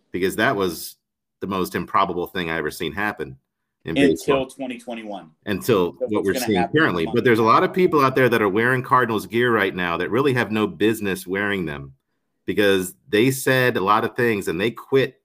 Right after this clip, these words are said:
Speaker 1: on, on this team really early on. And a, there was a lot of T Vs being turned off and a lot of, uh, you know, comments being made about, "Well, this is done and this isn't gonna work." And now all of a sudden, those hats are back on, those jerseys back on. And, you know,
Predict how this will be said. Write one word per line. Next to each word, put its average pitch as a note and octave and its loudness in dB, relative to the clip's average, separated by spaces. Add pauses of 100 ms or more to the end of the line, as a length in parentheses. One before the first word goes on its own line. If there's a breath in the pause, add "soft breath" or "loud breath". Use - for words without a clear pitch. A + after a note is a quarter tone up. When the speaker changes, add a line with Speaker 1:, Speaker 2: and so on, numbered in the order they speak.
(100)
Speaker 1:
on, F#2 -4
on F2+ -6
this F#2 -4
team F#2+ -6
really G2+ 2
early G2+ 0
on. G2 0
And E2 -4
a, F2 -12
there F#2 -4
was E2 -4
a D#2 -12
lot F#2+ 0
of A#2+ -6
T C3+ 0
Vs C3 -2
being A2+ -2
turned A2+ -2
off F#2 0 (600)
and D#2+ -8
a E2+ -2
lot G#2 2
of, G#2 -2
uh, F#2+ 2 (540)
you G2+ -2
know, F#2+ 0
comments A#2 0
being G#2 0
made G#2+ 0
about, F2+ 0 (240 loud breath)
"Well, F#2+ 0
this G2 0
is G2+ -2
done G2+ -2
and F2+ -2
this F2+ -4
isn't F#2 -6
gonna F#2+ -2
work." F#2+ 2
And D#2+ -2
now F2+ 0
all G#2+ 2
of G#2 -2
a A2 -4
sudden, G#2+ -2 (440)
those F2+ -2
hats G#2 -4
are G2+ 0
back G#2 -2
on, G#2+ 0
those F#2+ 0
jerseys F#2 -2
back F#2+ -2
on. G#2 2
And, E2+ -4
you G2 -8
know, F2+ -4